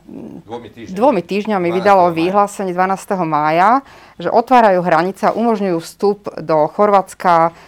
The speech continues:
Speaker 2: všetkým, ktorí cestujú za biznis účelom alebo ktorí na to majú, ktorí idú za hospodárskym účelom. A povedala by som, veľmi múdro urobili aj to, že ten, za, pod ten hospodársky účel zaradili aj cestovný ruch.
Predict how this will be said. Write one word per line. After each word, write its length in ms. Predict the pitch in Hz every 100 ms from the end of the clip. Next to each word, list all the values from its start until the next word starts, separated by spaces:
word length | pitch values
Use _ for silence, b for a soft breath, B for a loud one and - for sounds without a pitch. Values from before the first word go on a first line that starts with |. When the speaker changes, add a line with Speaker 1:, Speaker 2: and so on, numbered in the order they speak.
| B
Speaker 2:
všetkým, 320 | - 254 - 208
ktorí 240 | - 185
cestujú 400 | 190 196 - 180
za 160 | 170 147
biznis 400 | 170 180 202 180
účelom 560 | 196 - 202 196 202
alebo 240 | - 165 165
ktorí 300 | - 190 175
na 160 | 165
to 80 | 165
majú, 320 | 175 165 160
ktorí 240 | 160 - 175
idú 160 | 165
za 80 | 165
hospodárskym 720 | 160 208 208 170 160 - 151
účelom. 480 | 160 165 170 143 151 B B B
A 320 | - 147 151 -
povedala 460 | - 190 185 180
by 40 | 170
som, 100 | 175
veľmi 320 | 208 233 170
múdro 560 | 156 156 165 196 233 233
urobili 480 | 175 180 185 165 -
aj 120 | 151
to, 220 | - 170 175
že 160 | 165 156 156
ten, 160 | 170
za, 160 | 160 165
pod 240 | 165 180
ten 80 | 170
hospodársky 800 | 185 247 220 185 180 - 175 -
účel 480 | 165 165 - 214 208
zaradili 400 | 180 175 170 170
aj 240 | 165 165
cestovný 480 | 226 220 190 165 160
ruch. 160 | 170